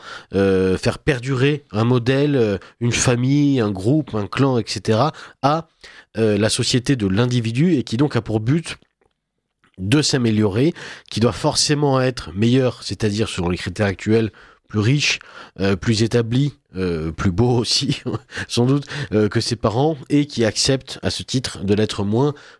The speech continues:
euh, que, que ses enfants. Là, en disant ça, je crois que je résume quand même le, le, le projet de vie de, de beaucoup de nos, de nos, de nos concitoyens. Alors, ensuite, euh, pour, pour répondre précisément à ce que vous, à ce que vous disiez, euh, euh, Jean, sur le, typiquement sur le niveau des, des, des bacheliers, je,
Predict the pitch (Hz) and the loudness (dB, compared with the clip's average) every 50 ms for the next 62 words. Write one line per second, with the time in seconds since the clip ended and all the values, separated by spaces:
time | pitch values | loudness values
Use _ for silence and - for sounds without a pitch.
0 | _ 90 92 90 87 87 87 85 - - 104 90 - 107 95 110 104 110 113 - | _ -6 -4 -2 -2 -2 -2 -4 -6 -8 -12 -10 -8 -6 -2 0 0 0 0 0
1 | - 107 95 92 98 101 95 85 87 92 87 95 90 87 95 - - 139 113 - | -2 -2 0 0 0 0 0 -2 -2 -2 -2 -2 -2 0 0 0 0 0 0 -4
2 | - - 110 101 90 90 87 90 85 107 127 123 110 92 - - - - - _ | -6 -8 -6 -4 -2 -2 -2 -2 0 0 2 2 2 2 0 -4 -12 -20 -12 _
3 | - 104 107 104 98 92 85 92 113 113 90 110 101 - - 107 98 101 101 123 | -2 0 2 2 2 2 2 0 0 0 0 -2 -4 -4 -4 -4 -2 -2 -2 -2
4 | 143 127 107 95 85 71 82 92 87 92 95 - - 135 120 101 92 87 82 80 | 0 0 0 0 0 -2 -4 -4 -2 -4 -4 -4 -4 -2 0 0 0 0 0 -2
5 | - - - - - - - - _ - 85 87 98 95 95 90 85 85 73 67 | -4 -10 -20 -20 -20 -20 -20 -20 _ -6 -2 0 2 2 2 2 2 0 0 0
6 | 90 104 98 101 - 107 98 - - 110 - 120 113 104 92 95 92 87 - - | 0 0 0 0 0 -2 -4 -2 -2 0 0 0 2 2 2 0 0 -2 -2 -8
7 | - - - _ - 107 - - 165 135 - 117 104 95 90 78 - - - - | -20 -20 -8 _ -4 -2 0 0 0 2 2 2 2 0 -2 -4 -8 -12 -20 -20
8 | - - _ _ _ _ _ _ _ _ _ - 117 - 95 98 104 101 101 - | -20 -20 _ _ _ _ _ _ _ _ _ -4 -4 -2 0 2 2 2 2 0
9 | 127 123 110 - 110 95 - 104 113 117 117 107 95 - - 92 87 85 - - | -2 -2 -2 -2 -2 -2 0 0 2 2 2 0 -2 -2 -4 -4 -4 -4 -4 -6
10 | - - - 98 92 95 92 95 95 92 98 104 104 101 92 87 82 78 76 65 | -8 -8 -4 -2 0 2 2 2 2 2 2 2 2 2 2 2 0 0 -2 -4
11 | - 76 80 80 78 80 80 85 110 110 98 - - 92 90 85 73 - 85 98 | -4 -4 -2 -2 -2 -2 0 0 0 0 0 -2 -2 -2 -2 -4 -6 -6 -8 -6
12 | 87 - - 95 95 92 110 104 - - 95 90 85 82 87 92 90 98 107 98 | -6 -6 -4 -4 -2 0 0 0 0 0 0 0 0 0 0 0 0 0 0 0
13 | 92 90 78 - - - - - - - _ _ _ - 85 85 76 - 95 101 | 0 -2 -2 -4 -8 -18 -20 -20 -20 -20 _ _ _ -6 -4 -2 0 0 0 2
14 | 101 - - 123 139 151 139 - | 2 2 2 2 2 2 2 0